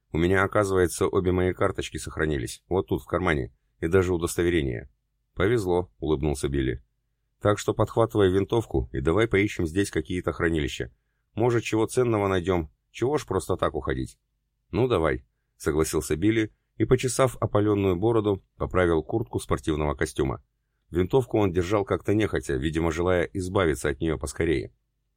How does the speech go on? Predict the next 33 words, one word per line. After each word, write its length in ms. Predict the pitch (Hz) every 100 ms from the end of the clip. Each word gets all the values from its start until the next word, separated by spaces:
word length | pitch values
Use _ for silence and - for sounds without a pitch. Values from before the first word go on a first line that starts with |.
| _
Головин 420 | 76 73 80 95 92
же, 120 | 85
напротив, 420 | 85 123 123 95
держался 400 | 85 82 101 92
за 160 | 87 90
оружие 340 | 92 87 92
крепко, 460 | - 98 - 62 - _ -
поскольку 520 | 82 - 90 - 85
оно 240 | 85 95 101
давало 340 | 82 92 95
ему 220 | 82 87
чувство 320 | - 85 -
уверенности. 600 | 85 82 69 60 - - - _ _ _ _ _ _ _ -
Они 240 | 76 82
вышли 300 | 85 104 -
в 80 | 80
заполненный 540 | 78 78 95 92 85
аппаратурой 520 | 80 87 80 - 90 82
предбанник — 640 | 82 73 87 107 101 - _ _ _
Потом 300 | - - 139
Марк 260 | 127 127 -
обнаружил 480 | 101 101 113 107
ещё 300 | 104 92 101
одну 180 | 92 82
дверь, 240 | 78 104 117
которую 540 | 87 90 98 104 104
они 260 | - 85 95
прежде 380 | - 92 82 87
не 100 | 82
заметили. 560 | 82 76 64 60 55 _ _ _ _ _
«Дверь», — 400 | - 71 85 - _ -
сказал 360 | - 71 71
Головин. 380 | 65 69 65 58